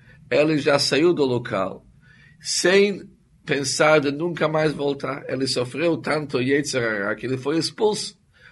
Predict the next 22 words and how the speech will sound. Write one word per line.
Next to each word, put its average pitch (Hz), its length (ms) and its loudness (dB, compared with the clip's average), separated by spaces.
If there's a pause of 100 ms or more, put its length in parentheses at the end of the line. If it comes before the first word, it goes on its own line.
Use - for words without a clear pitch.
(120)
A 120 60 -4
mal 170 360 4
inclinação 139 680 -6
foi 147 520 0 (240)
expulso 127 760 -4
para 113 280 -2
sempre. - 460 -8 (580)
Sendo 160 460 0
que 135 80 -4
ele 123 120 -2
foi 123 140 -2
expulso 127 440 -6
para 95 200 -2
sempre, - 680 -14 (560)
por 123 220 0
isso 175 400 -2 (100)
o 123 140 0
tzadik 123 720 -4
merece 107 640 -4
o 135 140 -4
título 165 720 -4
Eved. - 380 4